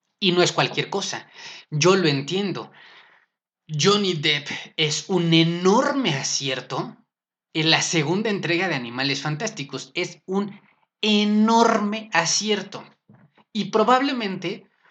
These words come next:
hubiera sido otra película. Y la banda no se lo perdonó a Warner.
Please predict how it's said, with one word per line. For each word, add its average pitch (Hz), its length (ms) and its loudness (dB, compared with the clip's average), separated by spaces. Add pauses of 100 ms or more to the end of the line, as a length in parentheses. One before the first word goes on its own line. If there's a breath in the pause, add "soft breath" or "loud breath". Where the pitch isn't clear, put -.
(180 soft breath)
hubiera 220 440 2
sido 190 600 -2 (140)
otra 143 300 -4
película. 196 540 -4
Y 143 160 -2
la 127 280 -4
banda 127 720 -4 (200)
no 175 340 0
se 240 220 0
lo 226 200 -2
perdonó 147 680 -2
a 156 80 -4
Warner. 160 640 -4